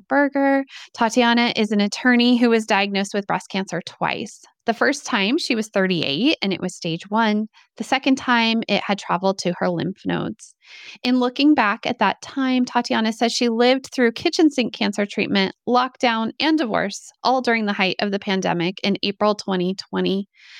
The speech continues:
Treatment included sixteen rounds of chemotherapy,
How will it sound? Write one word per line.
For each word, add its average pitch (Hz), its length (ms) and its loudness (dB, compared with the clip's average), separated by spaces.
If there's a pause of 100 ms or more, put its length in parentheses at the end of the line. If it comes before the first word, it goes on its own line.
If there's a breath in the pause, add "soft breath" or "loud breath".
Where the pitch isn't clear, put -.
(220 loud breath)
Treatment 262 320 0
included 220 420 0
sixteen 254 460 -2
rounds 202 300 0
of 214 100 -4
chemotherapy, 196 960 0